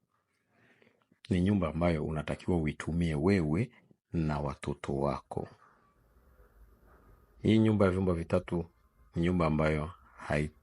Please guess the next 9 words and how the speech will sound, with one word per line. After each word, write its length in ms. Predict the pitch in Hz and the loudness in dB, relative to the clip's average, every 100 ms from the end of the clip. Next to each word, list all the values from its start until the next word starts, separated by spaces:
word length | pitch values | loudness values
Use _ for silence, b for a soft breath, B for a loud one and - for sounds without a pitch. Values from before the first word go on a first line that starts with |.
| - | -16
haifai 520 | - 80 76 - 78 78 | -6 -4 -2 2 0 0
kupokea 480 | - - - 76 | -6 -8 -4 -4
wageni. 500 | 69 69 76 107 131 - - - - - - - - - B B B B B - | -4 -2 2 2 0 -6 -16 -20 -20 -20 -20 -20 -20 -20 B B B B B -2
Kama 280 | 107 110 98 | 2 4 4
wewe 300 | 98 95 87 | 4 2 2
ni 160 | 80 | -2
mtoto 380 | 78 - 82 76 | -4 -6 -6 -6
wa 80 | 71 | -8
kwanza 540 | - 69 71 80 123 | -4 -2 0 2 0